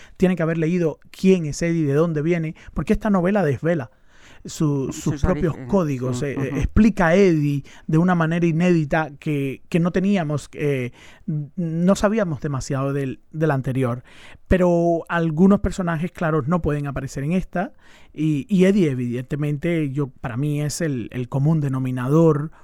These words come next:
Speaker 1: humano, con todas sus, con todos sus grises, con todos sus claroscuros muy presentes, muy marcados.
Speaker 2: Le decía, eh, en qué ha cambiado, pero no sé también si usted, al ser una trilogía, tiene ya o tenía escritas ya las tres, eh, novelas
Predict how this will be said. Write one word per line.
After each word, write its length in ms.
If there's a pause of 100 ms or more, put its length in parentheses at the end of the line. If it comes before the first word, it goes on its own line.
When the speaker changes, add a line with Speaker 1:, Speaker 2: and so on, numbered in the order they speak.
(180)
Speaker 1:
humano, 640 (240)
con 200
todas 280
sus, 420 (300)
con 140
todos 260
sus 140
grises, 480
con 180
todos 160
sus 140
claroscuros 580 (320)
muy 240
presentes, 560
muy 120
marcados. 600 (600)
Speaker 2:
Le 120
decía, 720
eh, 280
en 120
qué 180
ha 100
cambiado, 520
pero 120
no 80
sé 120
también 400
si 200
usted, 360
al 160
ser 160
una 140
trilogía, 600
tiene 300
ya 260 (480)
o 260
tenía 280
escritas 460
ya 120
las 220
tres, 400
eh, 300
novelas 680